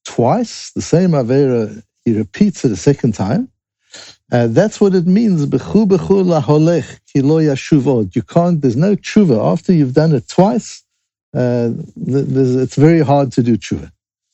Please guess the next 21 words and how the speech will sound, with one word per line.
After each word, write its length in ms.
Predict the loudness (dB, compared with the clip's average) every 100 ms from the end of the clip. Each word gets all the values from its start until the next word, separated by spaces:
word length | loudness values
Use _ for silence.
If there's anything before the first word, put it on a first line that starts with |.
| _ _ _ _ -2
Rav 140 | 0
Huna 260 | 4 4 4
l'tamei 480 | 0 0 0 2 0
d'omer 320 | 0 0 0
Rav 160 | -2 -2
Huna. 240 | 0 0
Rav 160 | -2 0
Huna 260 | 0 0
goes 240 | 0 0 -2
according 360 | 0 2 2
to 140 | 0 0
his 160 | 0
opinion, 440 | -2 0 2 2 0
who 140 | -2
said, 420 | 0 0 0 -4 _ _ _ _ _ _ 0
"Kivan 260 | 2 2 2
she'avar 480 | 0 0 2 2 2
adam 280 | 0 0
avera 440 | 0 0 2 2 0
v'shana 560 | -2 -2 -2 0 0
bo." 380 | 0 0 -2 -8